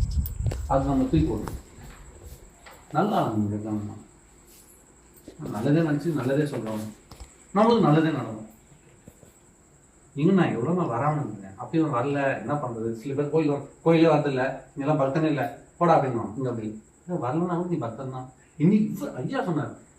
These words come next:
"ஏய், நீ இங்க தான் இருக்க, பாரு, இந்த விளக்கு பாரு, நீ இருக்க" அப்படின்ற. "ஐயா, என்ன இப்படி சொல்றீங்க? நீ இருக்கடா" அப்படின்ற. அது ஒரு ஸ்-, எவ்வளோ சந்தோஷம். நான் வரதே இல்ல, கண்டுக்கிறது, அதான் பார்க்கறதே இல்ல, நம்ம பாட்டு நம்ம வேலை உண்டு, காசு உண்டுன்னு ஏதோ ஓடுறோம். அப்படி இருந்தோட நீ இருக்க, நீ இங்க தான், உன்னோட, உனக்கு இங்க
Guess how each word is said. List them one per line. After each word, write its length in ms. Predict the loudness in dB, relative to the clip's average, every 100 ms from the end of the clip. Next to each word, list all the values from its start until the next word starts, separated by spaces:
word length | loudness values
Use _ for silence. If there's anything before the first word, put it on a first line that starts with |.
| _ -2
"ஏய், 120 | 0
நீ 140 | 0
இங்க 300 | -2 2 4
தான் 160 | 6 6
இருக்க, 500 | 6 4 2 -2 -14 -20 _
பாரு, 200 | 4 6
இந்த 160 | 6 4
விளக்கு 180 | 4 2
பாரு, 180 | 2
நீ 80 | 6
இருக்க" 420 | 6 6 4 2 -2
அப்படின்ற. 320 | -6 -6 -12 -20 _ _ _ _ _
"ஐயா, 160 | -10 -8
என்ன 240 | -6 -4
இப்படி 280 | -2 -2 -2
சொல்றீங்க? 320 | -2 -4 -8 -12 -14 -4
நீ 100 | 0
இருக்கடா" 360 | 0 0 -2
அப்படின்ற. 400 | -2 -4 -8 -10 -18 _ _
அது 200 | -16 -6
ஒரு 160 | -4 -4
ஸ்-, 140 | -2
எவ்வளோ 240 | 4 4 4
சந்தோஷம். 460 | 0 -2 -4 -8
நான் 140 | -2 0
வரதே 200 | 2 2
இல்ல, 420 | 2 -2 -6 -10 _ _ _ _ _ _ -6
கண்டுக்கிறது, 440 | 2 4 6 4 4
அதான் 220 | 4 6
பார்க்கறதே 380 | 4 4 4 4
இல்ல, 260 | 4 2
நம்ம 160 | 0 0
பாட்டு 300 | 4 4 4
நம்ம 160 | 2 2
வேலை 160 | 2
உண்டு, 280 | 2 0 2
காசு 280 | 2 2 0
உண்டுன்னு 320 | -4 -6 -4
ஏதோ 120 | -2
ஓடுறோம். 560 | 0 2 2 0 -6 -8 _ _ -6
அப்படி 240 | 0 2
இருந்தோட 260 | 4 4 4
நீ 120 | 2
இருக்க, 360 | 0 0 2 0
நீ 100 | 0
இங்க 200 | -4 -2
தான், 260 | -2 -2
உன்னோட, 500 | -2 -2 0 0 -2
உனக்கு 320 | 0 -2 2 2
இங்க 340 | 2 0